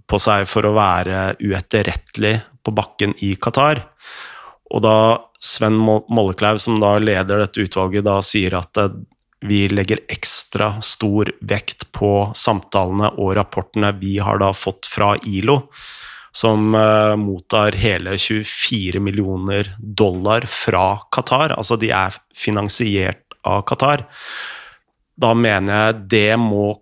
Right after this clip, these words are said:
komme inn i debatten, da, fordi veldig mange klubber, eh, tok sine beslutninger om en boikott eller ei på bakgrunn av Qatar-rapporten til, eh, til, eh, Mollekleiv og fire andre dele-,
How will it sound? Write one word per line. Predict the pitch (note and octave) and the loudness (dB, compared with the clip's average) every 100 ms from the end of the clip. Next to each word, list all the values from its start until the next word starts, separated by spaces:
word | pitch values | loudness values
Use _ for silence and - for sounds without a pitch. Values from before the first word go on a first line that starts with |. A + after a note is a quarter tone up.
| - | -4
komme | - G#2+ G2 G#2 | 0 2 2 0
inn | - G2+ G#2 | -2 -2 0
i | A2 | 2
debatten, | B2 A#2+ - _ F3+ | 2 0 -4 _ 0
da, | A2+ | 0
fordi | - - A2+ A#2+ - _ _ _ _ - D#2+ - | -2 0 2 2 0 _ _ _ _ -12 -12 -14
veldig | C3+ B2+ B2 G2+ A#2+ | -4 0 0 2 2
mange | B2+ G#2+ G2+ A2 A2+ | 2 2 0 0 -2
klubber, | - B2+ G2+ F2 G#2+ B2+ A#2+ - | 0 0 0 2 2 2 -2 -8
eh, | A#2+ A2+ A2 | -2 0 0
tok | - A2 | -4 -4
sine | - A#2 G2+ | 0 2 0
beslutninger | F#2+ - F#2 - G2 G2 G#2+ A2+ - - | 0 -2 -2 -4 -4 0 2 0 0 -4
om | G2 G2 | -2 0
en | G#2 G#2 G2 | 0 0 0
boikott | G2 F2+ G2+ - - - | -2 -2 -6 -4 -4 -4
eller | G#2+ G#2+ - | -2 0 0
ei | G#2 A#2 B2+ | 2 2 0
på | - - | -4 -4
bakgrunn | G#2+ G2+ - - G2 - | 0 0 0 -4 -6 -4
av | F#2 F#2 F2+ | -2 -2 -4
Qatar-rapporten | - G2+ G2 F#2 F2+ - _ - - _ G#2 G2+ - _ - G2+ - G#2 - A#2 | -6 -2 0 0 -4 -12 _ -20 -20 _ -2 -2 -4 _ -2 0 0 0 2 2
til, | G#2+ G#2 G#2 | 2 2 0
eh, | G#2 G#2 D#2 - | 0 0 -4 -6
til, | - G2+ | -4 0
eh, | G2+ G2+ | 0 2
Mollekleiv | G#2+ F#2+ F2+ G2+ G#2 A2 | 2 0 -2 0 0 0
og | G#2 | 0
fire | - G2+ | 0 2
andre | G2+ F#2+ F#2 | 0 -2 -2
dele-, | G2 G2 | -2 -4